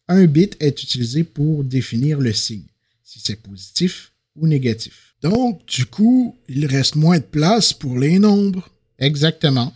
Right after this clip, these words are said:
Speaker 1: Si on enlève un bit, nous ne sommes plus à seize bits, mais à quinze bits de valeur.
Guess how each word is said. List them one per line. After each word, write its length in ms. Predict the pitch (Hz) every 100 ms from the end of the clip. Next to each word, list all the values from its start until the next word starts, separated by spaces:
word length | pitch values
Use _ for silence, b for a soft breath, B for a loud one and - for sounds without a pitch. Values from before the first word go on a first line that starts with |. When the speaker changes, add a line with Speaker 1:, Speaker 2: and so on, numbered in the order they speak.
| _
Speaker 1:
Si 240 | - -
on 140 | 156 143
enlève 380 | 139 139 156 -
un 220 | 143 131
bit, 380 | 123 147 196 -
nous 180 | 127 131
ne 60 | 123
sommes 340 | - 123 113
plus 260 | - 175 160
à 80 |
seize 380 | 120 120 110 107
bits, 220 | 120 170 -
mais 120 | 113
à 80 | 104
quinze 400 | 104 147 143 117
bits 140 | 139
de 140 | 127 120
valeur. 420 | 110 101 98